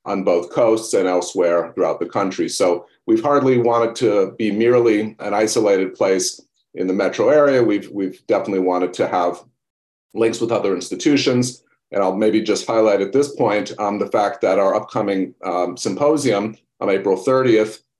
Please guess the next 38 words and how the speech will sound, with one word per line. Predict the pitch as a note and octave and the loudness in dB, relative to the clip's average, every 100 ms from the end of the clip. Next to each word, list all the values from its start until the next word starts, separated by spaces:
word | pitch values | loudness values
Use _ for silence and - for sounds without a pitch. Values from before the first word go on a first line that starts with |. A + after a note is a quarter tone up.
| _ | _
on | F#2 | -4
the | F#2 | 0
very | C#3+ D3 | 2 2
important | B2+ A#2 F#2+ | 2 0 0
topic | F#2+ G2+ G2 G2+ | 0 -2 -2 -2
of | F#2+ F#2 - | -4 -4 -10
Zionism | F2+ A2+ A2 G#2+ G#2+ G2+ | -4 -2 0 0 -2 -2
and | F2+ | -2
American | G2 F#2+ F#2 - | -2 0 0 -2
Jews | G#2+ D#3 C#3 B2+ - _ _ | 0 2 2 0 -6 _ _
is, | - G#2+ G2+ G#2+ | 0 0 2 0
uh, | G2 | 0
co-sponsored | - B2+ A#2+ A2+ G#2+ A2 | 2 0 0 -2 -2 0
by | G#2 | 0
the | F#2+ | 0
National | G2 G2 - G2 | -2 -2 -2 0
Library | F#2 F#2 F#2 | 0 2 2
of | F#2 | 4
Israel, | C#3+ B2+ B2 A2 G#2 | 2 2 2 4 2
which | G2 F2+ - | 0 -2 -2
is, | F#2 | -4
I | - F#2 | -4 -2
guess, | F#2+ F3+ G#2+ | 0 0 0
our | G2 | -2
counterpart | - F#3 - - - F#2+ F#2 - _ _ - | -2 0 0 -2 -2 0 0 -4 _ _ -6
on | F2+ | -4
the | |
global | F2 F#2 F2+ F#2 | 0 2 2 -2
Jewish | F2+ F2+ - | 0 0 2
scene | E3 C3 | 2 2
in | |
the | A2+ | 2
sense | - G#2 | 0 -4
that | - | -2
they | A2+ G2+ | 2 2
are | F#2 | 2
the | F#2 | 2
largest | F#2 C#3+ D3 A2 F2+ - | 2 2 2 0 -2 -8